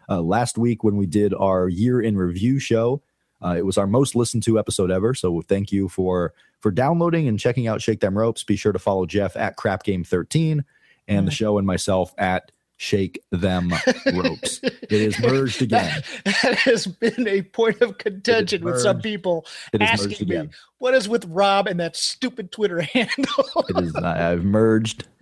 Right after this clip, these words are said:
Speaker 1: I was, uh, you know, I, I merged
Speaker 2: You're
Speaker 1: it.
Speaker 2: back. You're back in the fold, baby.
Speaker 1: Yeah, I, uh, I know.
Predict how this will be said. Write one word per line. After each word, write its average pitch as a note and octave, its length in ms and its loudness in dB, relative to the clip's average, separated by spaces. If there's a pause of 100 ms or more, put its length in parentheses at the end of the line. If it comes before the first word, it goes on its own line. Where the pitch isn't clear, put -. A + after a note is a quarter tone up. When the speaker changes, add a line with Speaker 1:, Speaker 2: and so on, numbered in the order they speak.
Speaker 1:
I D#2 200 2
was, D2+ 380 0
uh, D2 540 -2
you - 160 -2
know, - 280 -4
I, - 320 -4
I F2 100 0
merged C3 340 4
Speaker 2:
You're - 120 4
Speaker 1:
it. B2+ 60 2
Speaker 2:
back. C#4+ 240 4 (320)
You're C#4+ 80 -6
back C#4 260 0
in B3+ 60 -4
the B3 80 -2
fold, G#3 480 0
baby. F#3+ 400 -2 (180)
Speaker 1:
Yeah, C3 220 4
I, G2+ 200 2
uh, F2+ 580 0
I G2+ 120 0
know. B2 460 2